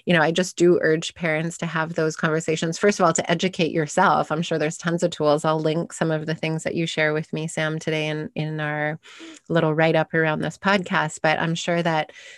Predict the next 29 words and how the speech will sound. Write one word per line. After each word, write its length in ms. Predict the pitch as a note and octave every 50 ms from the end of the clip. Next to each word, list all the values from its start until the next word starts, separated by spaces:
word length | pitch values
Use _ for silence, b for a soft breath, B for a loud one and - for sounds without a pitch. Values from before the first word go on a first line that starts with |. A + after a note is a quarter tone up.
| B B
that 100 | E3+ - -
everybody 480 | F3 E3+ F3+ F3+ F3 F3 D3 D3+ D3
could 240 | D3+ - D#3+ D3+ D3
Google 360 | - D#3+ D#3+ C#3+ D#3+ D3+ D3 -
and 200 | - D3 D3+ -
search 320 | - D#3 D3 D3+ D3 - D#3+
if 80 | D#3+ -
they 100 | D3+ D3+
wanted 300 | D3+ D3+ D3+ D#3 D#3 D3+
to, 120 | - - D#3
to 160 | D#3 - - D#3
educate 440 | D3 D#3 - D#3+ - - D#3+ D3+ -
themselves 380 | - D3+ D3+ - - D3+ C#3+ -
how 160 | - E3 D#3 D#3
to 80 | D#3+
start 260 | - - - D#3 -
to 100 | - -
talk 260 | F3 - D3+ - - -
to 140 | - F3 D#3
their 160 | D#3 D#3 D3
kids 320 | - - G#3+ A3 G#3+ G3 -
about 340 | E3 C#3+ D3 C#3+ C#3+ C#3+ - B B B B B B
sex 280 | - - E3 - -
education 640 | D#3 D3+ D3 D#3 D3+ - G#3+ G3+ F#3 - - F3 E3
and 160 | D#3 D3 D3+ D#3+
porn 280 | - F3 E3 E3 D#3+
and 100 | D#3 D3+
whatever 580 | D3+ D#3 D#3+ D#3 D#3 D#3 D#3 D#3 D3+ D3+ - -
other, 540 | - - D3+ C#3+ D3+ D3 D3 C#3+ D3+ D3+ -